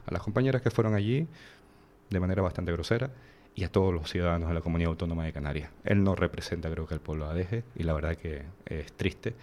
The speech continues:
porque en otros ayuntamientos que sí son socialistas, incluso con alcaldes socialistas,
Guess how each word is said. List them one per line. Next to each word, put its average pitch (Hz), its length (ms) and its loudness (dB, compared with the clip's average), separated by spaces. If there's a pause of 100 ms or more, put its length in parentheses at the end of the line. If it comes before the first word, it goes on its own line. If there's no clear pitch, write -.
(240)
porque 90 200 0
en 90 80 0
otros 123 180 0
ayuntamientos 117 580 2
que - 160 -4
sí - 240 2
son 98 220 -2
socialistas, 95 580 -2
incluso 85 320 -4
con 98 160 -2
alcaldes 92 340 0
socialistas, - 560 -4